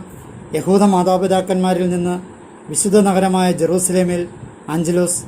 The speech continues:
ജനിച്ചു. ഏകാന്തതയോട് ബാലനായ ആഞ്ചലോസ് പ്രത്യേക താല്പര്യം പ്രദർശിപ്പിച്ചിരുന്നു. അതിനാൽ ആഞ്ചലോസ് കാർമൽ മലയിൽ താമസിച്ചിരുന്ന സന്യാസികളുടെ ഗണത്തിൽ ചേർന്നു. അന്ന് പ്രിയോരായിരുന്ന വിശുദ്ധ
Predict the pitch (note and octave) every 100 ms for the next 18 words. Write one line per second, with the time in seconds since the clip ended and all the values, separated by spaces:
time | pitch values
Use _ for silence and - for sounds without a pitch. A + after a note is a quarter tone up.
0 | C#3 D3 D3 - - - - - - -
1 | - - - - E3 E3+ G3 G3 G3 G3+
2 | G3 F3+ E3+ F#3 F#3 F#3 F3+ E3+ E3+ F3+
3 | F3 - - - - - D#3 F#3+ F#3+ F#3
4 | E3+ E3+ F#3+ F3+ E3 D3 - D3 C#3 C3+
5 | - - - - - - - E3+ F#3+ G3+
6 | F#3 F#3 G3 G#3 G#3 - - - - -
7 | E3+ F#3 G#3+ G#3 G3+ G3 F#3 F#3 F#3 F#3
8 | F3+ F#3 F3+ F3+ F3+ - - E3 F3+ F#3+
9 | G3 G3 F#3 F3+ E3+ D3 D3+ D3+ C3+ -
10 | - - - - - - - F3 G3+ G3+
11 | - - E3+ F#3 G3 G3+ G3 F#3 F#3 F#3
12 | - - - - E3 F3+ E3+